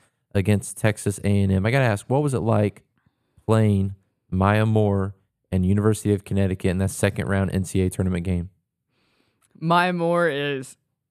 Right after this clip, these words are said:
Speaker 2: one of the, I always say this, she is one of the greatest female basketball players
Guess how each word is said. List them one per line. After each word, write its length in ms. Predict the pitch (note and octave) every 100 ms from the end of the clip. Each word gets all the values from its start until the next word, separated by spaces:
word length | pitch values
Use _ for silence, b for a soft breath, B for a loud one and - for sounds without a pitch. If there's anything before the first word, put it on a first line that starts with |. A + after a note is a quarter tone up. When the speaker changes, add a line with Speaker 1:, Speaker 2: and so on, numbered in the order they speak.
| _
Speaker 2:
one 240 | E3+ E3+ E3+
of 140 | D#3+
the, 80 | C#3
I 120 | C3+
always 200 | D#3+ D#3
say 120 | E3
this, 180 | D3+ C#3+
she 120 | -
is 100 | F3
one 160 | F3+ F#3
of 100 | E3
the 120 | D3
greatest 760 | C#3+ D#3 D#3+ E3+ F#3 F3+ - _ _ _ _ _ _ _
female 340 | F3+ F3 D#3
basketball 480 | C#3+ C#3+ C#3+ - D3+
players 600 | E3+ D#3+ D#3 D#3+ D#3